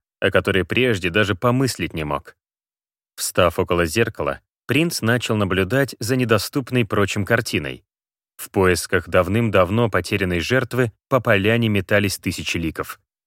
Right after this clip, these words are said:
Закрыв глаза, принц увидел перед собой два желтых глаза. Они смотрели на него с мольбой о помощи. Именно эти желтые фонари давали загадочную силу, наделяли смелостью и привносили какую-то черствость в изнеженный характер Карига.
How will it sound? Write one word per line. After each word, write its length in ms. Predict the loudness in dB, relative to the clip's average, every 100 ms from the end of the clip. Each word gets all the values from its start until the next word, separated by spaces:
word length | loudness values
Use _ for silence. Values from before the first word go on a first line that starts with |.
| _ _ _ _ _ _ -8
Закрыв 420 | 0 2 2 2
глаза, 460 | 2 2 2 -4 -8 _ _ _
принц 340 | -2 -2 0 0
увидел 320 | 2 2 0
перед 220 | 0 -2
собой 320 | -2 2 0
два 240 | 2 2 2
желтых 380 | 0 0 -2
глаза. 420 | 0 0 0 -4 -16 _ _ _ _ _ 0
Они 240 | 2 2
смотрели 540 | 0 -2 0 -2 0
на 100 | 0
него 280 | 0 0 0
с 100 | 0
мольбой 400 | 0 0 2 0
о 160 | 2 0
помощи. 560 | 0 0 -2 -6 -10 -14 _ _ _ _ _
Именно 320 | -2 0 2
эти 340 | 0 0 -2 -2
желтые 420 | 0 0 0 -2
фонари 380 | 0 0 0 0
давали 340 | 2 2 2
загадочную 640 | 0 0 0 0 -2 -2
силу, 440 | -2 -2 -2 -2 -6 _ _ 0
наделяли 480 | 2 2 2 2
смелостью 760 | 0 0 0 2 0 0 -2 -2 -6 _ -6
и 60 |
привносили 640 | -2 0 2 0 0 0
какую-то 460 | 0 0 0 0 0
черствость 680 | -2 -2 -2 -2 -4 -4 -4
в 140 | 0
изнеженный 500 | 0 2 0 0 -4
характер 460 | 0 2 2 -2 -2
Карига. 460 | 0 0 -2 -10